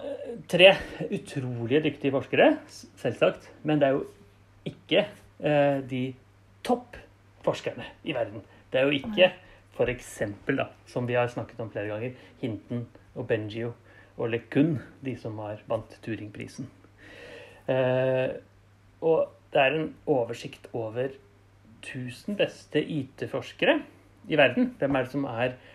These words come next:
Speaker 1: har mest vitenskapelige siteringer, for eksempel.
Speaker 2: Ok.
Speaker 1: Så det er en sånn veldig kjent, kjent overskrift, oversikt.
Speaker 2: Mm.
Speaker 1: Eh, og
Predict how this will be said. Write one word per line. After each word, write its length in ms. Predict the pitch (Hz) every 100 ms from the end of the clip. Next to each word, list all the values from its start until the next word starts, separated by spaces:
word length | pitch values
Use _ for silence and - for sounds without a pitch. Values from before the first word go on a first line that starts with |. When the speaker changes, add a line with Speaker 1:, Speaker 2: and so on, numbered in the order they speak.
| - -
Speaker 1:
har 260 | 123 123 - - -
mest 300 | 135 120 - -
vitenskapelige 840 | 135 120 127 - 113 - - 123 123 -
siteringer, 720 | - - - 113 98 123 147 - - - - - - -
for 100 | 120
eksempel. 300 | 127 - 240
Speaker 2:
Ok. 280 | 254 311 - - -
Speaker 1:
Så 120 | -
det 80 | 127
er 100 | 127
en 80 | 123
sånn 180 | 123 -
veldig 220 | 120 123
kjent, 340 | - 117 127 -
kjent 220 | 117 117
overskrift, 480 | 113 - 262 - - -
oversikt. 300 | 156 123 202
Speaker 2:
Mm. 180 | 240 285 - - - - - -
Speaker 1:
Eh, 380 | 151 151 151 151 -
og 460 | 151 143 147 143 -